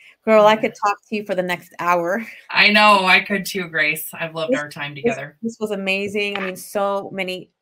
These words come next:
Speaker 1: beautiful nuggets of wisdom, and thank you so much for being real and authentic with us and sharing. Um, I think it was just beautiful, and I really enjoyed being in your energy.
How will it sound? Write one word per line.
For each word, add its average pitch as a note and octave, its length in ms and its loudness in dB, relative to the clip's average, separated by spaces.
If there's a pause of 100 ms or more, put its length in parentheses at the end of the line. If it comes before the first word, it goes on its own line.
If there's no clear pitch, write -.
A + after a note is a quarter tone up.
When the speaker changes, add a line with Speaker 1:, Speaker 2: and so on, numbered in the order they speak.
(140)
Speaker 1:
beautiful A3 380 -6
nuggets E3+ 340 -10
of E3+ 160 -18
wisdom, A3 560 -2
and E3+ 160 -12
thank F3+ 160 -8
you F#3 60 -12
so F3+ 160 -8
much F3+ 200 -10
for F3+ 120 -6
being E3+ 280 -8
real G3 240 -2
and E3 100 -4
authentic F#3+ 520 -10
with F#3+ 120 -8
us F#3+ 180 -2
and E3 160 -14
sharing. F#3+ 800 -6 (640)
Um, E3+ 220 -4
I F3 80 -4
think F3+ 180 -8
it - 120 -12
was E3+ 140 -6
just - 280 -14 (120)
beautiful, E3+ 460 -4
and E3+ 100 -2
I E3 180 0 (100)
really G3 300 -2
enjoyed E3 340 -4
being D#3+ 200 -8
in D3+ 100 -6
your D#3 120 -10
energy. E3 520 -14